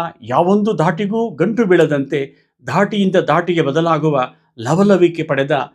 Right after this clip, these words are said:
ಭಟ್ಟರ ಶೈಲಿ ಮೆಚ್ಚುತಕ್ಕದ್ದು. ಅವರ ಲಯಜ್ಞಾನವಂತೂ ವಿಶೇಷವಾಗಿ ಉಲ್ಲೇಖಿಸುವಂತಹದ್ದು ಎಂಬ ಅನಂತಮೂರ್ತಿಯವರ ಮಾತುಗಳನ್ನು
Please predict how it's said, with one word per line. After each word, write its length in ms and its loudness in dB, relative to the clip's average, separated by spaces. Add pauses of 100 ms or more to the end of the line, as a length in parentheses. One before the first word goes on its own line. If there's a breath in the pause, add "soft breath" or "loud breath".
(300)
ಭಟ್ಟರ 340 0
ಶೈಲಿ 360 -2
ಮೆಚ್ಚುತಕ್ಕದ್ದು. 840 -8 (380)
ಅವರ 220 2 (420)
ಲಯಜ್ಞಾನವಂತೂ 760 0
ವಿಶೇಷವಾಗಿ 840 -2 (260 soft breath)
ಉಲ್ಲೇಖಿಸುವಂತಹದ್ದು 1120 -2 (260)
ಎಂಬ 260 2
ಅನಂತಮೂರ್ತಿಯವರ 800 0
ಮಾತುಗಳನ್ನು 800 0